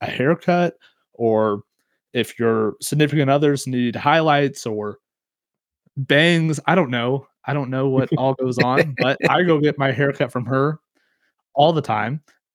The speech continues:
Speaker 1: And, uh, so check out Mirror Images or Mirror Image Salon.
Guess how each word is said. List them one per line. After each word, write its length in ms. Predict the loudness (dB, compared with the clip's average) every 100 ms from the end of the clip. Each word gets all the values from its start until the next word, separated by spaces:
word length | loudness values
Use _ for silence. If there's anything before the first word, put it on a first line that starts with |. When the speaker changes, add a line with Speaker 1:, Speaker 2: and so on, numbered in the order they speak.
| -4
Speaker 1:
And, 340 | 0 0 0
uh, 260 | 0 0 -2
so 380 | 0 2 2 -2 -4
check 200 | 0 2
out 260 | 2 2
Mirror 400 | -2 0 2 2 0
Images 460 | -2 0 0 -2 _
or 200 | -2 -2 -4
Mirror 440 | -2 2 4 4 0
Image 340 | 0 0 -2 -10
Salon. 560 | -8 -4 2 2 0